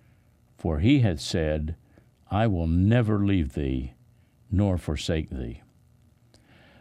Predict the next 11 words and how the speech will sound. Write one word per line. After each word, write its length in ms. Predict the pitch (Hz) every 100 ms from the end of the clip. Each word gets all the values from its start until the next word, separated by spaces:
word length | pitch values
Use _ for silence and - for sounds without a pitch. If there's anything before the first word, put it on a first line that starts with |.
| -
So 260 | - 147
that 180 | 131 117
we 180 | 135 208
may 180 | 135 90
boldly 480 | 69 78 67 67
say, 600 | 71 - 78 69 90 104 - _ _ _ _ _ _ -
"The 120 | 87
Lord 640 | 87 113 139 95 90 78 -
is 220 | 90 78
my 220 | 80 78
helper, 580 | 73 87 85 - 107 -